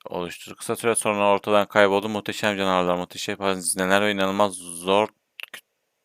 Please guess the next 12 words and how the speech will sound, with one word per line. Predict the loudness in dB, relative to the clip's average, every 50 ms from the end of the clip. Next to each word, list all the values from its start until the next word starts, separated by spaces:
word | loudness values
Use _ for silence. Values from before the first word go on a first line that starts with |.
| _ _ -20 -14
zor | -4 0 2 2 2 0
kütlesiyle | -4 -12 -20 _ _ -10 -10 -10 -6 -4 -2 -2 -2
dolu | -2 -4 -4
geniş | -4 -6 -6 -8 -4 -2
yeraltı | 2 2 2 2 0
kalesini | 0 0 0 0 0 0
ardından | 0 0 0 -2 -4 -4 -4
bıraktı. | -4 -4 -6 -6 _ -6 -4
O | -2 2
zamandan | 2 2 2 2 2 0 0 0
beri | -2 -2 -2 -2
birçok | -4 -4 -4 -2 -2 -2 -2